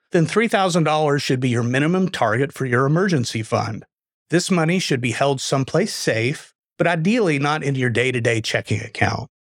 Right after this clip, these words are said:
You want this money to be accessible, but not without a little bit of effort.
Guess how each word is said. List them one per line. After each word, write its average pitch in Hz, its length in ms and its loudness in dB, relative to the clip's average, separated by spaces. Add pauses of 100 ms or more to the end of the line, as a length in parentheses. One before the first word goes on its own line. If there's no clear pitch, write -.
(200)
You 160 160 2
want 202 240 2
this 220 200 0
money 180 260 2
to 156 100 0
be 135 160 0
accessible, - 920 -4 (120)
but 123 120 0
not 175 300 0
without 139 300 0
a 127 40 2
little 117 260 2
bit 104 140 0
of 98 120 -2
effort. - 400 -4